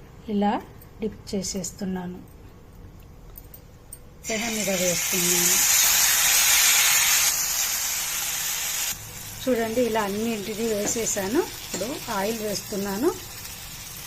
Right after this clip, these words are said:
పెనంని ఇలా కొంచెం తిప్పుతూ ఉండాలండి, లేదంటే మధ్యలోనే మాడిపోతాయి.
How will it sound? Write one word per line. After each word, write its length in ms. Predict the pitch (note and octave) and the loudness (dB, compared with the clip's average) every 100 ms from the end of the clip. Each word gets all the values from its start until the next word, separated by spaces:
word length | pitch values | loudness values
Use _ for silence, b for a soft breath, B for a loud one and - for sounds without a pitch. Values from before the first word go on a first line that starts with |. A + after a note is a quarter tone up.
| - - - - - - - - - - - - - - - - - - - - - - - - - - - - - - - - - - - - - B3+ | -14 -14 -14 -14 -14 -14 -14 -14 -14 -12 -12 -12 -12 -12 -14 -14 -14 -14 -14 -12 -14 -14 -14 -14 -14 -14 -14 -16 -14 -14 -14 -14 -14 -14 -14 -14 -8 -4
పెనంని 400 | A#3 C4 B3+ G#3+ | 0 2 2 0
ఇలా 220 | A3 A3+ | -2 -2
కొంచెం 460 | A3+ G#3 G3 C#4+ A4+ - - | -2 -4 -2 0 0 -4 -8
తిప్పుతూ 420 | - - - G#3+ | -8 -8 -2 -2
ఉండాలండి, 540 | G3+ G3 F#3+ F#3+ A3+ | 0 -2 -2 -4 -2
లేదంటే 440 | F4 A#3+ G3+ G3+ A#3+ | 0 0 0 -4 -4
మధ్యలోనే 540 | G3+ F3+ A3+ G#3+ G#3+ | -4 -4 -4 -2 -4
మాడిపోతాయి. 840 | A#3 G3+ G3+ G#3+ G#3 G#3 G3 C#4 | 0 0 0 -2 -4 -2 -2 0